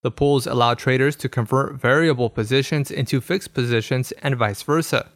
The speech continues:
Fixed borrowing is available for Aave U S D C positions, Aave eth positions, and Compound U S D T positions. Volts also allows users to trade interest rates with leverage.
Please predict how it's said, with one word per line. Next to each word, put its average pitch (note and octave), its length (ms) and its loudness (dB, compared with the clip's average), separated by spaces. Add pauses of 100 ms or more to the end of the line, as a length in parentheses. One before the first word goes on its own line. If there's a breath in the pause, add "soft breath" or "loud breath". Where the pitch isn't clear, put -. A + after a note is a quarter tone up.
(140)
Fixed C3+ 300 -2
borrowing A#2+ 480 2
is B2+ 180 -2
available C#3 540 2
for - 160 -4
Aave B2+ 400 0
U B2+ 120 4
S A#2 80 0
D A#2+ 140 -2
C E3 220 -2
positions, B2 640 -2 (100)
Aave A#2+ 320 0
eth D#3+ 300 -2
positions, C#3+ 560 0
and C#3 240 -4
Compound C#3+ 580 0
U C3+ 180 -2
S C3+ 140 0
D C#3+ 160 0
T A#2 240 -6
positions. - 760 -4 (380 soft breath)
Volts A#2+ 260 0
also B2+ 280 0
allows A#2 460 0
users C3+ 400 -2
to A#2 60 -12
trade C3 360 0
interest D3 500 -2
rates A2 280 0
with - 320 -4
leverage. C3 640 0